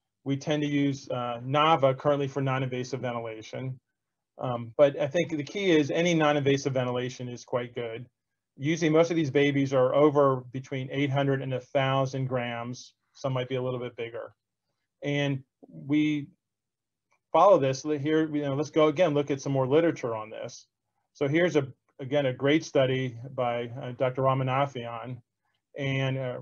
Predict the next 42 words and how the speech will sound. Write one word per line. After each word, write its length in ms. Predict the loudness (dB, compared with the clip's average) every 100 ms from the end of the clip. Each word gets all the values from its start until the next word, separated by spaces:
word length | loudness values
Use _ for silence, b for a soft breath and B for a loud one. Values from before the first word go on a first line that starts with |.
| -4
randomized 400 | 0 4 4 2
controlled 380 | -2 4 4 4
trial 480 | 4 4 4 0 0
of 260 | -2 -2
nasal 420 | -2 0 2 0
intermittent 420 | 2 0 2 0 2
positive 420 | 2 2 0 0
pressure 280 | 2 2 0
ventilation 460 | -2 -2 -4 -4
versus 340 | -4 -6 -8 -10
nasal 360 | -10 -10 -12 _
C 240 | -8 -8
pap, 340 | -6 -8 -8 -14 _ _ _ _ _ _ -6
and 180 | -4 0
showing 460 | 4 6 6 4
that 160 | 4 2
if 120 | 0
you 80 | 4
extubate, 720 | 4 4 -2 0 0 -2 -8 _ _ _ _ _ -2
to 380 | 4 4 4 0
nasal 400 | -2 0 0 0
intermittent 400 | 0 2 0 2
positive 360 | 2 2 -2
pressure 260 | 0 2 2
ventilation. 840 | -2 -4 -6 -8 -10 -10 -10 -12 -14
You 140 | -14
cut 260 | 2 2 4
the 80 | 2
rate 160 | 2
of 60 | 2
extubation 600 | 0 0 -2 -2 -4 -6
failure 340 | -4 -4 -4
in 60 | -8
half, 460 | -4 0 0 -2 _ _ _ _ _ _ _
lowered 240 | 4 4 6
the 80 | 6
rate 180 | 4
of 80 | 2
clinical 360 | -2 -2 -2 -6
B 200 | -8 -10
P 160 | -10
D, 360 | -4 -2 -2